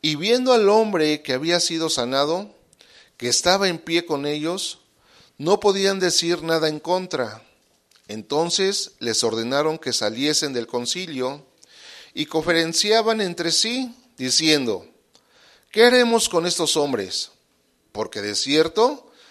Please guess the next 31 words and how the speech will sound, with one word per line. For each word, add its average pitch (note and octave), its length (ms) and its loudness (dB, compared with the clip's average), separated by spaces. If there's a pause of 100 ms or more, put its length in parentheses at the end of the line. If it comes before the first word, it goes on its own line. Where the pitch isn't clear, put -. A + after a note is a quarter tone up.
(240)
señal C3+ 520 2
manifiesta D#3 760 -2
ha C3+ 200 0
sido C#3+ 460 -2
hecha C3+ 240 -6
por A#2 200 0
ellos, C#3+ 500 -4 (1500)
notoria F3+ 640 2
a F3 120 -4
todos F3 340 0
los D3+ 160 0
que C3 140 -6
moran C#3+ 360 -2
en A#2+ 80 -6
Jerusalén, C#3 880 -6 (680)
y C3 100 -6
no F3 540 2 (400)
lo A#2+ 140 -6
podemos A#2+ 440 -2
negar. C3 500 -2 (1000)
Sin D#3 380 2
embargo, E3+ 680 4 (440)
para A#2 260 -2
que B2+ 120 0
no E3+ 200 2
se A#3+ 160 0
divulgue F#3 460 -2
más D#3 400 2
entre A#2 260 -4
el G#2+ 80 -6
pueblo, D#3 580 0